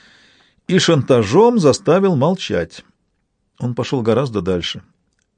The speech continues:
Майрон посмотрел на его ногу. Кровь так и не остановилась. Майрон понимал, что учителя надо отвезти в больницу, но он хотел всё узнать до конца. Как ни странно, Дэвис, казалось, не замечал боли.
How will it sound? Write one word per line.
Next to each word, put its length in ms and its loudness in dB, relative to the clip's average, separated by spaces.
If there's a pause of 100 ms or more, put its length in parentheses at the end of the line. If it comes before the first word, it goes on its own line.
(120)
Майрон 440 0
посмотрел 480 -4
на 80 -2
его 180 -2
ногу. 380 -4 (680)
Кровь 400 0
так 220 -2
и 60 -2
не 80 -2
остановилась. 760 -6 (680)
Майрон 380 2
понимал, 380 -2
что 200 -4
учителя 460 -2
надо 220 2
отвезти 340 -6
в 60 -6
больницу, 640 -4
но 200 -6
он 80 -8
хотел 320 -6
всё 220 -6
узнать 320 -4
до 100 -4
конца. 540 -6 (880)
Как 180 0
ни 80 2
странно, 380 2
Дэвис, 540 2 (280)
казалось, 520 0
не 100 0
замечал 420 0
боли. 300 -4